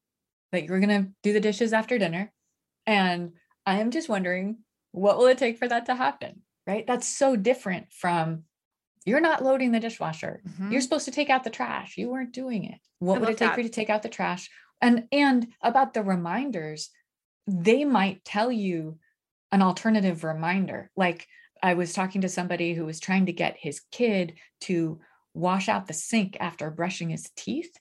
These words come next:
Speaker 1: And he
Speaker 2: Mm-hmm.
Speaker 1: asks the kid, "What would it take for you to remember to do that so that I don't have to remind you?" And the kid said, "If we put my Hot Wheels car on the sink by my toothbrush, that's gonna make me remember to wash out
Speaker 2: <laughs>
Speaker 1: the sink." So, like,
Speaker 2: Mm.
Speaker 1: "Okay, great. If that's what
Speaker 2: Great.
Speaker 1: it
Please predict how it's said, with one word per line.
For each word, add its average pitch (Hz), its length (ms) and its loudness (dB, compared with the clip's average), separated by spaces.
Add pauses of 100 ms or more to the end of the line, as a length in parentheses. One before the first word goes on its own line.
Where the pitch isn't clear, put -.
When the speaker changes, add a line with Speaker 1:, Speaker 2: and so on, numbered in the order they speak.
(220)
Speaker 1:
And 175 120 0
he 190 80 4
Speaker 2:
Mm-hmm. 226 100 -4
Speaker 1:
asks - 380 -4
the 165 80 -6
kid, 185 500 -2 (380)
"What 196 260 2
would 202 120 4
it 185 160 -2
take 247 260 -4
for - 140 -6
you 180 140 0
to 170 120 -8
remember 180 640 0
to 170 100 -8
do 208 280 -4
that 165 260 -4
so 170 80 -2
that 160 160 -4
I 156 80 -4
don't 190 260 -2
have 170 160 -4
to 147 100 -14
remind 180 520 -4
you?" 165 220 -4 (300)
And 175 180 2
the 165 80 -4
kid 233 380 -4
said, 175 420 2 (220)
"If 208 200 0
we 208 100 0
put 277 200 0
my 175 160 4
Hot - 280 0
Wheels 160 260 0
car 151 420 -6 (240)
on 190 160 6
the 175 80 0
sink 196 300 -2
by 170 120 2
my 156 220 -6
toothbrush, - 640 -4 (300)
that's 190 260 0
gonna 175 220 0
make 165 220 -6
me 151 140 -8
remember 160 680 0 (200)
to 190 160 6
wash 160 320 4
out - 280 -2
Speaker 2:
<laughs> - 320 -14
Speaker 1:
the 190 60 -4
sink." 240 260 -2
So, 240 120 0
like, 226 180 0
Speaker 2:
Mm. 285 120 6
Speaker 1:
"Okay, 339 200 4
great. 339 320 2
If - 100 -8
that's - 120 0
what 240 180 4
Speaker 2:
Great. - 40 0
Speaker 1:
it 233 80 -4